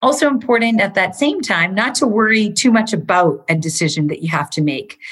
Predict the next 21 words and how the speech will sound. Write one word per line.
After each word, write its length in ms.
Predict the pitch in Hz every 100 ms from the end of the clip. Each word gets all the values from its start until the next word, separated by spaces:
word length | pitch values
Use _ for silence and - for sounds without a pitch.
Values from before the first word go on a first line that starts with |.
| - - -
It's 160 | 220
important 500 | 247 233 277 269 262
that 220 | 247 240 240
you, 360 | 240 233 226 220
you 80 |
know, 160 | 233 214
weigh 240 | 202 220
the 100 | 233
pros 340 | 226 - 220 220
and 80 | 220
the 60 |
cons 480 | 220 196 196 214 196
and 160 | 180 180
follow 260 | 185 208
logic 600 | 196 180 175 170 208 - -
and, 380 | 165 202 247 -
like 200 | 160 165
I 60 | 214
said, 260 | 196 202
your 120 | 214
instincts, 580 | 190 185 170 170 160 160